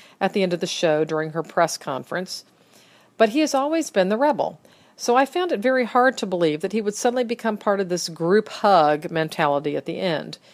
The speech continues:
He had too much anger in him to do that, and I think that that would be something that would be interesting to explore in another season.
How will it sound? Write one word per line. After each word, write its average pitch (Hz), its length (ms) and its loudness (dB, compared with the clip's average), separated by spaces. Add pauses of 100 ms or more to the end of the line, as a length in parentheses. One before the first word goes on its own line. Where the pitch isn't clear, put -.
(360)
He 294 180 -2
had 370 240 0
too - 140 -4
much 190 280 0
anger 214 400 0
in 160 120 -4
him 156 180 -6
to 165 120 -8
do 165 220 0
that, - 320 -4 (400)
and 190 80 2
I 196 80 2
think 262 200 -4
that - 120 -6
that 247 140 4
would 233 120 0
be 214 100 -2
something 202 340 -4
that 180 80 0
would 165 100 -4
be 170 160 -6
interesting 196 500 -4
to - 140 -4
explore 165 580 0
in 151 60 -2
another 151 340 -6
season. - 600 -10